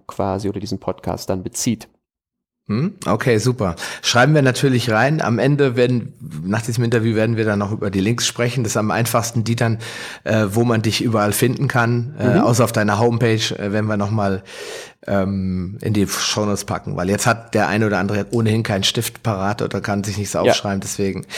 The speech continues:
Speaker 2: Okay, Till, wo kann man dich am schnellsten finden? Also der, der einfachste Weg, wenn man dich im Internet sucht, wenn jemand mal jetzt Kontakt zu dir aufnehmen will?
Speaker 1: Till sukop punkt com. Till mit zwei L, Sukop, S wie Siegfried, U K O P P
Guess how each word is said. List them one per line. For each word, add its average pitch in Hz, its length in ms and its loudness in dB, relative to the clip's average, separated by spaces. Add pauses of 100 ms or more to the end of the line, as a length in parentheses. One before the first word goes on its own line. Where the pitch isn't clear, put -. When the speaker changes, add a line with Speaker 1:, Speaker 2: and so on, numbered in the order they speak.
(440)
Speaker 2:
Okay, - 400 0
Till, 139 240 2
wo 165 100 4
kann 175 200 2
man 170 140 4
dich 156 200 2
am 127 80 2
schnellsten 175 600 2
finden? 196 560 0
Also 123 200 2
der, 120 200 2
der 107 140 0
einfachste 151 520 0
Weg, 160 340 -2 (140)
wenn 127 100 -2
man 127 120 -2
dich 131 160 -4
im 120 80 -4
Internet 123 360 0
sucht, 135 400 -2
wenn 117 80 0
jemand 113 280 0
mal 110 320 0
jetzt 113 160 -6
Kontakt 120 340 -4
zu - 80 -2
dir 117 140 0
aufnehmen 143 320 0
will? 156 180 -4 (240)
Speaker 1:
Till 190 320 4 (100)
sukop 151 540 -2
punkt 135 240 -4
com. 113 300 -2
Till 165 200 2
mit 165 160 0
zwei 139 240 2
L, 156 480 2
Sukop, 170 640 -2
S - 400 2
wie 147 140 -4
Siegfried, 151 560 -4
U 165 160 -6
K 135 260 -2
O 131 220 0
P 120 300 -2
P 110 340 -4